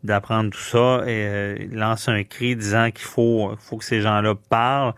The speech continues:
Et, euh, surtout, si on, on sait que la pire des conséquences, hein, au non-respect des règles, c'est certainement pas la contravention. Ça coûte cher, mais on s'en remet. Mais c'est surtout de, de délibérément, sachant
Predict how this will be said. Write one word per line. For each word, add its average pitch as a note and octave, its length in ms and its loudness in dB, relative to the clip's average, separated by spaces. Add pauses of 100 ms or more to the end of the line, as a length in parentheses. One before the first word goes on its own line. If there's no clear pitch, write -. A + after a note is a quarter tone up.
(560)
Et, A2+ 320 4
euh, G#2 520 0 (200)
surtout, C#3 600 2
si B2 440 2 (480)
on, A2 180 0
on A#2+ 240 0
sait D#3+ 420 4 (120)
que B2+ 60 4
la A2+ 200 4 (240)
pire F3 220 8
des C3 140 2
conséquences, C#3 760 2
hein, A2+ 200 4
au A#2 160 0
non-respect B2+ 520 4
des A2+ 200 4
règles, C3 320 4
c'est G#2+ 240 0
certainement B2+ 600 2
pas C#3+ 200 4
la C3 100 2
contravention. B2+ 1040 2
Ça A#2+ 140 0
coûte - 160 -10
cher, E3 280 2
mais C#3+ 80 0
on A#2 80 4
s'en A2+ 300 2
remet. C#3 300 4 (400)
Mais A2 100 4
c'est A2 180 2
surtout D#3 460 4
de, B2 240 6
de G2+ 500 4
délibérément, B2+ 1300 4
sachant D3+ 680 2